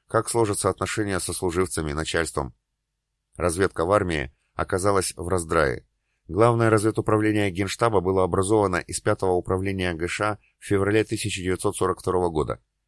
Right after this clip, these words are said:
В октябре выделяется в отдельную структуру, непосредственно подчинявшуюся наркому обороны Сталину. Начальником Г Р У стал Ильичев – и задачами Г Р У стала разведка в зарубежных странах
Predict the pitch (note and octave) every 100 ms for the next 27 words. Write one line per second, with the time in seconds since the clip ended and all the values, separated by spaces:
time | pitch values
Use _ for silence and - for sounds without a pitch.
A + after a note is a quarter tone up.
0 | _ _ - D#2 F2 A2+ A#2 B2+ G2+ G2
1 | A2 G#2+ - F2 F2+ F2+ G2 F#2+ F2+ F#2
2 | F2+ F2 D#2 C#2 _ _ _ E2 E2+ F#2+
3 | A2 B2+ - F#2 - F2 - G2 G2+ G2+
4 | F#2 - E2+ F2+ F2+ - F#2+ E2+ D#2+ F2
5 | F#2+ F2+ - - D#2 C#2+ B1 - _ _
6 | _ _ - F2+ - G#2+ G2+ G2 F#2 F#2
7 | G#2+ B2+ A#2 - G#2 - G2 F#2+ G2+ -
8 | F2 D2 _ _ _ _ - E2 F#2+ G#2
9 | - F#2+ F2+ F2+ G2+ A2+ - F#2+ F2+ E2+
10 | E2+ G#2+ - E2+ E2+ F#2 F2 F2+ E2+ -
11 | G#2 G#2 D#2+